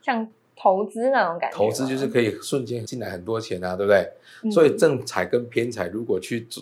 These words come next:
Speaker 2: 玩股票，你会发现正财的人呢，他就很容易去做非常稳定可以收股息的股票。
Speaker 1: 就比较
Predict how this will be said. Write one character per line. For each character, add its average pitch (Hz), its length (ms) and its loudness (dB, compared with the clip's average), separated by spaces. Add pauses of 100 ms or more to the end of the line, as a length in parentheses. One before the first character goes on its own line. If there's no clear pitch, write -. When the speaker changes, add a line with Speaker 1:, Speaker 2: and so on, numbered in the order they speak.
Speaker 2:
玩 104 200 2
股 90 200 -6
票， 104 280 0 (580)
你 92 120 -8
会 110 140 2
发 104 200 0
现 107 280 -4 (360)
正 190 200 6
财 139 120 6
的 110 80 10
人 101 220 8
呢， 98 200 0
他 127 200 -2
就 127 180 4
很 87 280 0
容 87 180 -10
易 110 140 -6
去 104 180 -8
做 101 340 2 (220)
非 117 220 0
常 92 260 -6
稳 87 220 -4
定 110 200 -4
可 104 140 -2
以 95 80 0
收 104 240 4
股 90 240 -4
息 82 200 -12
的 - 120 -18
股 - 60 -20
票。 - 600 -4
Speaker 1:
就 254 60 0
比 220 80 2
较 202 80 6